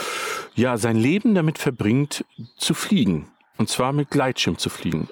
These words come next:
Also es gibt wirklich Menschen, und das finde ich beim Benny wirklich faszinierend, der reist das ganze Jahr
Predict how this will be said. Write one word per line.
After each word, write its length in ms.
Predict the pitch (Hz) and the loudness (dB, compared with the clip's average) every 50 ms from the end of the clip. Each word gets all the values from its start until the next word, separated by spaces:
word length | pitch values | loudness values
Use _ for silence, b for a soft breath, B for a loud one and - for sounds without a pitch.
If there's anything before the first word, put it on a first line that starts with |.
| - | -4
Also 160 | - 113 113 120 | -2 0 0 0
es 120 | - - | 0 0
gibt 200 | 233 220 - - | -2 -2 0 0
wirklich 300 | 165 180 - 165 135 - | 0 0 0 0 0 2
Menschen, 480 | 117 123 151 180 - - 185 196 220 - B B B B B B B | 2 2 2 2 0 2 2 0 0 -2 B B B B B B B
und 120 | B 135 120 | B 0 0
das 120 | 123 - | 0 0
finde 220 | - - 165 165 | 0 0 2 0
ich 100 | 143 - | 0 0
beim 200 | - 123 120 120 | 0 0 0 2
Benny 280 | 113 131 143 147 135 127 | 2 2 2 2 2 2
wirklich 260 | 135 135 - 135 - | 0 0 0 -4 -2
faszinierend, 800 | - - 135 - - - - 113 110 113 123 147 170 185 196 - B B B B B B B B - | -2 -4 -4 -4 -2 0 2 4 4 4 2 2 0 0 -2 -4 B B B B B B B B 0
der 160 | 117 120 110 | 0 0 2
reist 540 | 117 127 151 185 233 214 - - - - - - | 0 0 0 0 0 -2 -4 -8 -12 -10 -6 -4
das 160 | 127 - - | -4 -4 -2
ganze 340 | - - 240 269 - - 233 | -2 0 0 0 2 2 2
Jahr 420 | 202 202 165 147 139 147 170 202 | 2 4 2 2 2 0 0 -2